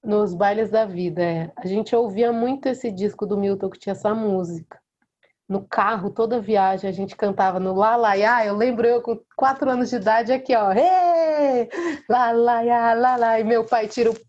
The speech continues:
a mão do volante. "Ê!" E canta, assim. E aí eu fui, eu tava em Mococa esse final de semana, eu fui perguntar, porque meu pai é mó chucro, assim, ele nem curte música muito, sabe?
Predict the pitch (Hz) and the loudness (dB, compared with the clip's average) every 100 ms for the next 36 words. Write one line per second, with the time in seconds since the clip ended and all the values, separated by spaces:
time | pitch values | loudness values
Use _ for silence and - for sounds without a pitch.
0 | _ 185 202 208 208 196 208 202 180 214 | _ 0 4 2 4 2 0 2 4 2
1 | 208 196 214 254 359 339 311 302 269 262 | 2 0 2 4 4 2 2 2 2 2
2 | 233 220 220 214 214 196 190 202 202 - | 2 0 0 2 2 0 0 0 -2 -4
3 | - - - - _ _ _ 196 196 202 | -8 -20 -20 -20 _ _ _ 0 2 4
4 | 233 240 - 220 233 - 233 233 240 247 | 0 -2 0 0 0 -2 0 2 0 0
5 | 240 233 226 226 208 220 214 208 226 226 | 0 0 0 0 -2 -4 -6 -2 0 0
6 | 233 277 277 277 285 - - 277 277 269 | -2 -6 -4 -2 -4 -8 -6 -2 0 0
7 | 254 254 262 285 - 220 262 233 175 165 | 0 0 -4 -6 -4 -2 0 0 -2 -2
8 | 175 170 185 247 285 - - 208 233 202 | -6 -2 -2 -2 -4 -8 -2 -2 -2 -4
9 | 175 175 196 - 165 165 175 202 202 - | -4 -2 -4 -4 -6 -4 -2 -4 -4 -2
10 | 196 180 | -2 -2